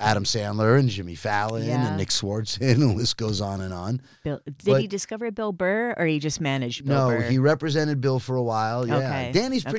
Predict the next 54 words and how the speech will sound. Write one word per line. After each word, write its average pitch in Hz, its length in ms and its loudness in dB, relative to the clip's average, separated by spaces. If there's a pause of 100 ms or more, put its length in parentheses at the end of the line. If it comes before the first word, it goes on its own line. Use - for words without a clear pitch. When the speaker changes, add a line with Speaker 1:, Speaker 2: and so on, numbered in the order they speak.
Speaker 2:
okay. 131 40 -4
Speaker 1:
much 135 160 -4
represented 147 480 -2
everybody 107 580 2
at 95 80 -8
one 113 260 0
point 95 300 -6
in 90 60 -10
their 82 80 -8
Speaker 2:
A-, - 60 -4
Speaker 1:
career. - 160 0
Speaker 2:
and 269 100 2
that's, 415 240 0
like, 262 140 0
kind 170 260 -2
of 135 80 -2
a 143 80 -2
weird 139 400 -4
thing, 135 380 -2
like, 135 240 -4
they 147 320 -2
discovered, 135 800 -6
you 160 100 -2
know? 180 260 6
I 180 140 6
mean, 190 160 4
I'm, 185 140 6
Speaker 1:
Right. 117 100 0
Speaker 2:
I'm 180 100 2
sure 208 200 2
there's 170 220 0
several 151 360 -2
sides 131 640 -6
to 151 140 -6
that 120 280 -4 (220)
story, 123 680 -6
Speaker 1:
Well, 160 140 2
Speaker 2:
you 165 40 6
know? 156 160 4
Speaker 1:
whenever 294 300 2
I 262 100 -2
think 220 300 -6
that, 139 200 0
I 139 140 2
always 165 300 -2
think 151 260 -2
it's 139 140 0
kinda 147 320 2
like 127 320 2
they 147 160 6
were 160 100 0
the 143 120 -2
first 135 480 -2
real 120 680 2